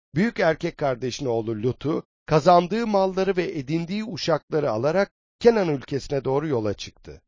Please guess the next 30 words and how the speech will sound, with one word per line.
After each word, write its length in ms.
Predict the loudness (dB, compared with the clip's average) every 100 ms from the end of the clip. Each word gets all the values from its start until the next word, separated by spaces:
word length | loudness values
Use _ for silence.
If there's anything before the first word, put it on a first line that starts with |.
| _ _ _ -2
Kenan 360 | 2 4 2
bugün 240 | 0 -2 -2
Filistin 560 | -2 -6 -6 -2 -2
ya 140 | 0 0
da 100 | -2
İsrail 460 | -6 0 4 4
olarak 400 | 2 -2 -2 -4
bilinen 300 | -6 -2 -2
ülkedir. 580 | -2 -6 -10 -12 -14 -20 _ _ _ _ _ _ _ _ _
Avram 420 | 2 4 4 2 0 -2
Kenan 280 | 0 0
ülkesine 540 | -2 -4 -6 -6 -2 0
vardığı 340 | 0 -2 -4
zaman 380 | -2 2 2 2 -4 _ 2
Rab 160 | 2 4
ona 220 | 0 0
tekrar 440 | 0 -2 0 0 0
göründü 400 | -2 -4 -4 -2
ve 100 | -2
şöyle 420 | 0 2 4 2
dedi: 320 | -6 -12 -16 -20 _ _ _ _ _
"Bu 120 | -4 0
toprakları 760 | 0 0 -4 -4 -4 -2 -4 -6 _ _
senin 340 | -8 0 2 2
soyuna 520 | 2 -2 0 0 0
vereceğim." 640 | -4 -8 -12 -14 -16 -20 _ _ _ _ 0
Yaratılış 600 | 2 2 -2 -6 -6 -4
on 160 | -2 0
iki 240 | -2 -10
yedi. 360 | -12 -12 -16